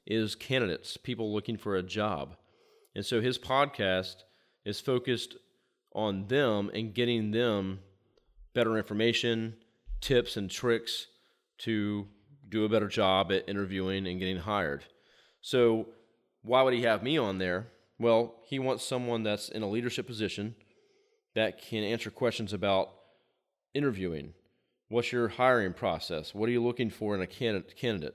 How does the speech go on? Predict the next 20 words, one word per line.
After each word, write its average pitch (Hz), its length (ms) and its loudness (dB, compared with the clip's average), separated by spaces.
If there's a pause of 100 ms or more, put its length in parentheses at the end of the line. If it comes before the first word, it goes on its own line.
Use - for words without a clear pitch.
What's 104 200 -6
the 110 80 -6
crazy 117 320 0
questions 147 400 0
you're 98 100 -2
gonna - 140 -4
ask 87 260 -4
them? 73 240 -8 (960)
And 101 460 0 (360)
all 156 240 4
those 143 180 2
types 120 220 -2
of - 40 -8
questions 101 540 0
I'm 104 140 0
able 104 160 0
to - 120 -4
answer 104 280 -4
for 95 160 -8
him 101 400 -2